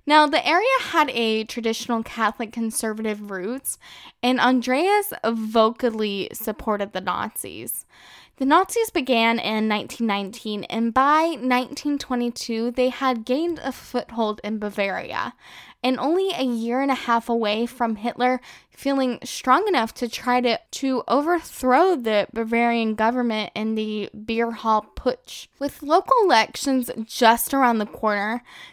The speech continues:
speculation exists that the murder aimed to keep conservative Catholics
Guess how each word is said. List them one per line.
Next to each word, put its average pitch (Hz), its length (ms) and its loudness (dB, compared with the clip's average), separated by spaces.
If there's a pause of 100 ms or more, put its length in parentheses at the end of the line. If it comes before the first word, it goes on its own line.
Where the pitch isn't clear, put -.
speculation 339 800 0
exists 226 520 -2
that 233 260 2
the 226 60 0
murder 214 500 2 (100)
aimed 214 380 -4
to 226 260 -6
keep 262 560 -6 (320)
conservative 294 680 0
Catholics 233 800 -2